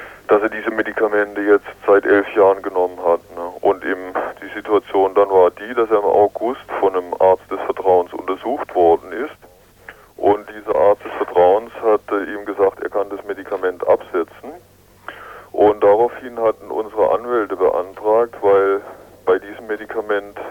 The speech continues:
durch das Absetzen selbst, weil es da eine Abhängigkeit gibt von dem Medikament, also durch das Absetzen selbst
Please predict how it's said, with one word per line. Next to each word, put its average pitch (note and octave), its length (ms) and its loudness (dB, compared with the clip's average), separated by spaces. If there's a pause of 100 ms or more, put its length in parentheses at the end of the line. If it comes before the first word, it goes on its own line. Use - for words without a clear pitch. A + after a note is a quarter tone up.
(140)
durch A#2 240 2
das G#2+ 180 -6
Absetzen G2+ 600 0
selbst, G#2+ 360 0 (200)
weil F2 220 4
es F2+ 140 -6
da F#2 100 2
eine F2+ 140 0
Abhängigkeit F#2 760 -2
gibt - 220 -12
von G#2 160 -8
dem G#2 80 -4
Medikament, G#2+ 680 -6 (440)
also F#2+ 200 0
durch G#2 200 0
das - 200 -8
Absetzen G2+ 460 -2
selbst F#2+ 360 0